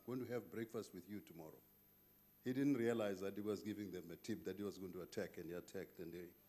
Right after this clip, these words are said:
we lost. So, um, <laughs> thank you, Honorable Shengwa. We, we, we, we take your point there very well.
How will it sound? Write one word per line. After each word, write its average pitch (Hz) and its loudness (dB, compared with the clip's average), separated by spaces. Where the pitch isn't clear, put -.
we 87 0
lost. 90 -4
So, 120 6
um, 98 0
<laughs> - -
thank 139 8
you, 135 6
Honorable 123 4
Shengwa. 104 0
We, 98 -4
we, 87 -8
we, 87 -6
we 82 -6
take 82 -8
your 85 -6
point 82 -8
there 73 -10
very 85 -6
well. 76 -10